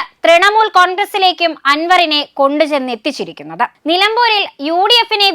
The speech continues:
വിജയിപ്പിച്ച് യു ഡി എഫ് ബർത്ത് ഉറപ്പാക്കുകയാണ് അദ്ദേഹത്തിന്റെ രാഷ്ട്രീയ ലക്ഷ്യം. രണ്ടായിരത്തി പതിനാറിൽ പതിനൊന്നായിരത്തി അഞ്ഞൂറ്റി നാല് വോട്ടിന്റെ ഭൂരിപക്ഷത്തിനാണ് നിലമ്പൂരിൽ നിന്നും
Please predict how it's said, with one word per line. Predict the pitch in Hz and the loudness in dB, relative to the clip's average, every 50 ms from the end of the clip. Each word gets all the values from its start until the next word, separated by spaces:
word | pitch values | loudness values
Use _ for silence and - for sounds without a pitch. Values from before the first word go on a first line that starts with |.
| 311 | -2
വിജയിപ്പിച്ച് | 320 311 277 370 427 427 370 - 330 269 - 285 269 262 262 - - 262 254 302 | -4 -2 -2 0 0 0 0 -2 -6 -6 -2 2 4 4 4 2 0 -4 -6 -4
യു | 330 359 392 440 | -2 -2 -2 0
ഡി | 427 427 | 0 -2
എഫ് | 415 - 302 285 320 | -2 -4 -2 0 2
ബർത്ത് | 339 339 330 - - 330 320 | 2 2 2 -2 -2 2 2
ഉറപ്പാക്കുകയാണ് | 330 349 339 - 403 381 339 285 339 294 311 294 277 254 233 233 226 254 - - 240 | 2 2 4 4 2 2 2 0 0 2 4 4 4 4 2 0 -2 -4 -2 -4 -4
അദ്ദേഹത്തിന്റെ | 240 262 262 254 254 254 262 247 240 220 214 | -4 -2 -4 -6 -6 -6 -4 -4 0 2 4
രാഷ്ട്രീയ | 214 233 - - - - 202 170 151 151 | 2 2 0 -2 -8 -12 -12 -12 -12 -14
ലക്ഷ്യം. | 147 - - 233 - _ _ _ _ _ 190 | -12 -10 -8 -8 -8 _ _ _ _ _ -8
രണ്ടായിരത്തി | 196 214 226 240 254 - 294 269 285 | -2 0 0 0 0 -2 -2 2 2
പതിനാറിൽ | 269 254 269 294 302 294 277 269 285 320 _ _ - - _ _ | 2 2 4 4 4 4 2 2 -2 -6 _ _ -20 -20 _ _
പതിനൊന്നായിരത്തി | - 262 254 285 302 311 320 339 330 339 349 349 320 349 349 320 - 277 | 0 2 2 2 0 0 2 2 2 2 2 0 -2 -4 -6 -4 -2 -2
അഞ്ഞൂറ്റി | 285 294 320 349 330 381 359 349 | -2 -2 -2 -4 -4 -4 -2 2
നാല് | 320 330 370 381 415 381 | 4 4 4 4 4 4
വോട്ടിന്റെ | 359 359 370 381 359 349 349 320 294 | 4 4 4 0 -2 -2 -2 -2 0
ഭൂരിപക്ഷത്തിനാണ് | 320 339 349 339 349 330 - - 359 - 359 339 330 320 311 311 302 285 247 277 | -2 0 0 0 0 0 -2 -4 -6 -4 -2 2 4 4 6 6 4 4 2 -2
നിലമ്പൂരിൽ | 277 285 294 302 311 330 349 349 349 339 330 | -2 -2 -2 -2 -2 -2 -2 -2 -2 -2 -4
നിന്നും | 320 311 302 294 302 | -4 -4 -4 -6 -6